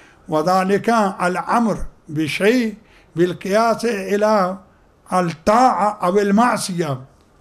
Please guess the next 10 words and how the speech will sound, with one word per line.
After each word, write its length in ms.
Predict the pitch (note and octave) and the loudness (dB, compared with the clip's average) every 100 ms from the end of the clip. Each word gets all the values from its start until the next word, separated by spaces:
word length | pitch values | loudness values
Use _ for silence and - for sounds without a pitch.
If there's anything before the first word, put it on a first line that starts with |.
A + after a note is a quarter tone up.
| - | -4
لذلك 560 | F3+ F3+ F3+ E3+ E3 | 0 0 0 -2 -2
الأمر، 420 | E3+ D#3 D#3+ D3+ C#3 - _ _ - _ - | -4 -2 -2 -4 -8 -16 _ _ -20 _ -4
فإن 500 | - E3+ E3+ E3 E3+ | -2 0 0 0 0
الأمر 720 | E3+ E3+ E3 E3 E3 E3 C#3+ C3+ - _ _ _ - | 0 -2 -2 0 2 0 -2 -8 -20 _ _ _ -10
بالشيء 680 | D3+ D3 - F#3+ C4 C4+ G#3+ _ _ _ - | -6 -6 -2 2 2 0 -4 _ _ _ -8
هذا 480 | D#3 F3+ G#3+ A3 G#3+ | -2 0 2 2 0
لا 360 | F3 F#3+ B3+ C4 | -2 0 2 2
يمكن 640 | A#3+ C4 A3 A3 G3+ F#3 | 2 0 -2 -4 -6 -4
تقييده 1000 | F#3+ - G3+ G3+ F#3 D3+ F#3 F3+ E3 E3+ - _ _ - | -4 -4 -6 -6 -4 -2 0 2 2 0 -6 _ _ -4
بالطاعة، 800 | E3+ E3+ - E3+ D#3+ E3 D#3 | -2 -2 0 0 2 0 -2